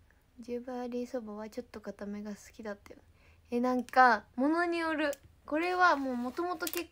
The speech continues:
構固めだから。いっぱいやってもいいかなって。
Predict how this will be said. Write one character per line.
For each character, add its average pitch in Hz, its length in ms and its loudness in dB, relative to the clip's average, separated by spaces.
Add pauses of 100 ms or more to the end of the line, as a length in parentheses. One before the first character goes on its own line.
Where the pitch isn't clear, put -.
構 - 40 -20
固 - 260 -6
め 254 140 -2
だ 262 120 -6
か - 160 -16
ら。 - 140 -20 (1800)
い 226 60 -12
っ - 20 -20 (120)
ぱ 262 120 -2
い 262 80 2
や 269 80 2
っ 269 60 -6
て 269 180 -2
も 220 160 -2
い 226 80 -6
い 220 60 -10
か 214 180 -12
な 214 160 -8
っ 220 40 -12
て。 - 240 -20